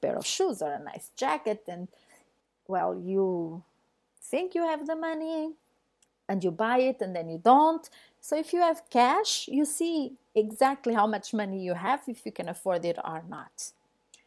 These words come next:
Um, that's just me, and that's what works for me,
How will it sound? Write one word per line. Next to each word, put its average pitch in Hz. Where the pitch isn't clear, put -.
Um, 170
that's 214
just 190
me, 196
and 180
that's 247
what 196
works 175
for 185
me, 156